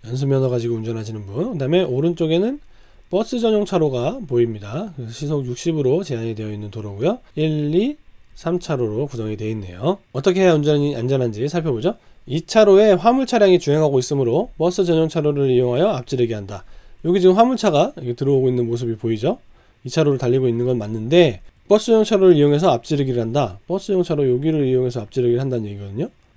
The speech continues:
앞지르기는 어떻게 하는 거예요? 왼쪽으로 하는 겁니다. 왼쪽으로.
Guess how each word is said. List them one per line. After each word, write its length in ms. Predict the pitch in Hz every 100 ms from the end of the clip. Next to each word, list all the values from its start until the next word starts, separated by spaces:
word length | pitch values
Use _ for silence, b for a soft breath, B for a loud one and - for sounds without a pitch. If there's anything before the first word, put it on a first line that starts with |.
| _
앞지르기는 680 | 120 127 - 214 214 190 247
어떻게 240 | 185 - 180
하는 160 | 156
거예요? 280 | 127 120 202 - -
왼쪽으로 580 | 117 196 226 220 190 170
하는 100 | 139
겁니다. 180 | 120
왼쪽으로. 720 | 170 117 123 127 104 98 190